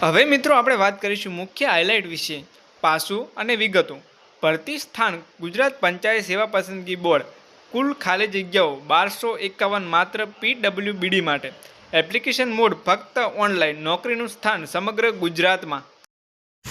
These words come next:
હવે મિત્રો, આપણે વાત કરીશું અરજી કરવાની મુદત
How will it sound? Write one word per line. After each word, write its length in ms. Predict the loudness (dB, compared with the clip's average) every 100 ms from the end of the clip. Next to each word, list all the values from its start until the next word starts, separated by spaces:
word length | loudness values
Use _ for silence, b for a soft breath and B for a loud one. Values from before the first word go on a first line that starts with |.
| -12 -12 -4
હવે 200 | 0 2
મિત્રો, 300 | 4 2 2
આપણે 180 | 2 4
વાત 280 | 4 2 0
કરીશું 340 | -4 -4 -4
અરજી 220 | -4 -4 -6
કરવાની 360 | -4 -2 -4
મુદત 400 | -4 -2 0 0